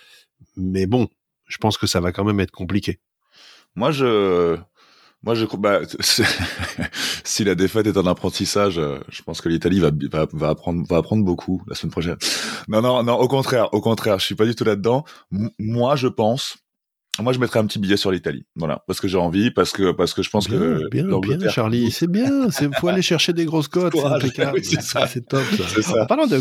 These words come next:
Speaker 3: de grosses cotes, euh, j'étais étonné comme, quand même, je pensais que tout le monde en France dirait, « Ouais, les Irlandais, euh, les Irish sont favoris », mais en fait, finalement, ils sont favoris de gagner une Destination. Ils, euh, au niveau de cotes et tout, j'étais assez
Speaker 2: Attends,
Speaker 3: surpris.
Speaker 2: j'ai, j'ai,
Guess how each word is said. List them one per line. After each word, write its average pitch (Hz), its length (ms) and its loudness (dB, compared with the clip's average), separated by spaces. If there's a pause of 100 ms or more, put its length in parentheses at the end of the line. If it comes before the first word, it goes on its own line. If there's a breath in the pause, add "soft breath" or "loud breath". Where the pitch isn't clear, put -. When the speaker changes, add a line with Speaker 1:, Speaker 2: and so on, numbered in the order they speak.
Speaker 3:
de 139 140 0
grosses 160 200 0
cotes, 277 200 -2
euh, 127 200 0
j'étais 113 280 0
étonné 214 320 0
comme, 107 160 2
quand 127 120 0
même, 120 200 2
je 92 80 -4
pensais 117 300 -2
que 110 100 -4
tout - 120 -4
le 113 60 2
monde 110 140 2
en 101 40 2
France 104 220 -2
dirait, « 98 220 2
Ouais, 135 160 2
les 101 320 2
Irlandais, 98 480 2
euh, 85 180 0
les 90 80 0
Irish 98 380 0
sont 87 160 -4
favoris », 101 340 0
mais 107 60 -2
en 90 40 -2
fait, 190 140 -2
finalement, 120 320 0
ils - 80 0
sont 277 160 -2
favoris 110 360 -2
de - 60 -6
gagner 92 220 -2
une 202 60 -2
Destination. 127 480 -8 (360 loud breath)
Ils, 95 180 -6
euh, 95 240 0
au - 20 -2
niveau 101 200 -4
de 95 100 -2
cotes - 360 -6
et 98 60 -8
tout, 101 160 -8
j'étais 90 300 -4
assez 101 180 -2
Speaker 2:
Attends, 107 160 0
Speaker 3:
surpris. 104 160 2 (100)
Speaker 2:
j'ai, 92 60 -6
j'ai, - 80 -6